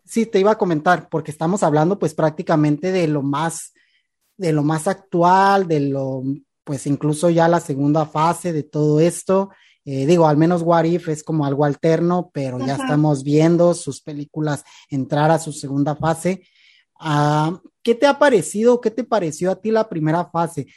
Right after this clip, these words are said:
Speaker 1: Desde el inicio de, de todo esto que empezó, pues, prácticamente con Iron Man y después, unos meses después, se estrenó Hulk, que, bueno, ya sabemos, esa, esa es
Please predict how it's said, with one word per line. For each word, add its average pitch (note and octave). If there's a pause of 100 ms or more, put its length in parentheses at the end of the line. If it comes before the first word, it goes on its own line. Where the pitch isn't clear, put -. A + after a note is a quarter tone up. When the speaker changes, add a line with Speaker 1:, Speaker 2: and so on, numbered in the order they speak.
(100)
Speaker 1:
Desde E3+
el F3
inicio G#3
de, D#3 (420)
de E3+
todo F#3+
esto G3+
que D#3+
empezó, D3
pues, E3+
prácticamente D#3+
con C3+ (140)
Iron E3
Man E3
y C3+
después, C#3+
unos D#3
meses D#3
después, C#3+
se -
estrenó C3+ (160)
Hulk, F3+ (320)
que, C#3+
bueno, D#3+
ya D3+
sabemos, D#3
esa, D3+
esa D3
es C#3+